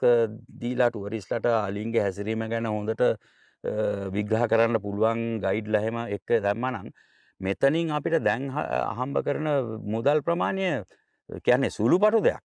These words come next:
ඊට වැඩිය විශාල ප්‍රමාණයක් හම්බ කරගන්න පුළුවන්. මං හිතන්නේ,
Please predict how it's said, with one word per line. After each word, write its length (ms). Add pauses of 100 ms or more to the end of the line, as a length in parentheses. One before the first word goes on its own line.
ඊට 160
වැඩිය 260
විශාල 400
ප්‍රමාණයක් 460 (480)
හම්බ 160
කරගන්න 420
පුළුවන්. 300 (580)
මං 180
හිතන්නේ, 760